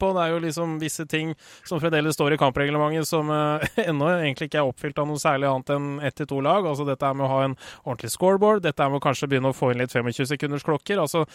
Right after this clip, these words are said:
alt det der som man på en måte aldri tar seg råd til ellers, at man kanskje kunne brukt de normale importpengene på noe annet. Er det noe du ser for deg noen av klubbene kommer til å se på?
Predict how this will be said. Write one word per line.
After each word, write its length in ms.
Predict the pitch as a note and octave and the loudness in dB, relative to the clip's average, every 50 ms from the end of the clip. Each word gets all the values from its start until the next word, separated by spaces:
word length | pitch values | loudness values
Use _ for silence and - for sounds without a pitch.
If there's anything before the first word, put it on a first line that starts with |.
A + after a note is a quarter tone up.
| - - - - | -12 -20 -12 -4
alt 240 | - D#3 D3 - E3+ | -2 -2 0 0 2
det 80 | D#3 D3 | 2 4
der 160 | C#3+ C3+ - | 4 2 2
som 80 | D3+ | 2
man 100 | D3+ D3 C#3+ | 0 0 0
på 20 | D#3+ | -2
en 80 | D#3 | -2
måte 160 | C#3 - D#3+ | 0 2 2
aldri 220 | C#3+ C3 B2 B2+ - | 2 0 -2 -2 -2
tar 160 | C#3+ C#3 B2+ | 0 0 2
seg 80 | D#3+ D3+ C#3 | 2 2 2
råd 120 | C3 C3 - | 0 0 0
til 100 | D3+ C#3 | -2 0
ellers, 240 | C3+ E3 F#3+ F3 - | 0 0 -2 0 -2
at 160 | E3 D3+ - | -2 -2 -2
man 240 | D3+ D3+ D3 D3 D3+ D3 | -2 -4 -4 -4 -6 -4
kanskje 260 | - D#3+ C#3 - C#3+ C3 D3 | -2 -2 -2 -2 -4 -6 -6
kunne 160 | D3 D3+ D3 | -4 -4 -2
brukt 240 | D3 F3 F3+ - - | 0 0 -2 -2 -4
de 160 | - D3 C#3 C#3+ D3 - _ _ _ - | -4 -4 -4 -4 -6 -12 _ _ _ -10
normale 480 | F3 D#3 D#3 D#3 D3+ C3+ B2 A#2+ B2+ C#3 | -6 -4 -2 0 2 2 2 2 2 0
importpengene 640 | C#3+ C3+ C#3 A#2+ - - C3+ C3 C3+ C#3 C#3+ D3 D3+ - | 0 0 0 -2 0 -2 -4 -2 -2 -2 -4 -4 -6 -4
på 140 | - D3+ D3 | -4 -2 0
noe 120 | D#3+ E3+ D#3 D#3 F#3 | 0 2 2 2 0
annet. 180 | F#3 - - - E3+ | 0 -4 -8 -8 -6
Er 140 | D#3+ D3+ D3 | -2 -2 -2
det 80 | D3 D3 | 0 0
noe 160 | D3+ D3 D3 | 0 0 0
du 140 | D3+ D3+ C#3+ | 0 -2 0
ser 160 | - D#3+ C#3 | 0 0 0
for 160 | B2 - D3 D3 | 0 0 -2 0
deg 60 | D3+ | 0
noen 140 | D3+ C#3+ D3 | 0 0 -2
av 60 | D3+ D3 | -2 0
klubbene 240 | D#3 D3+ C#3+ D3 D3+ | 0 0 -2 -2 -2
kommer 240 | - D#3+ D3+ D3 C#3+ | -2 -2 -2 -4 -2
til 140 | D#3 D#3 | -2 0
å 60 | D3+ D#3 D#3 D#3 D#3+ D#3+ - _ _ - | 0 0 0 -2 -6 -10 -18 _ _ -10
se 160 | - - E3+ D#3 D#3+ | -6 -2 -2 -2 -2
på? 80 | - | -4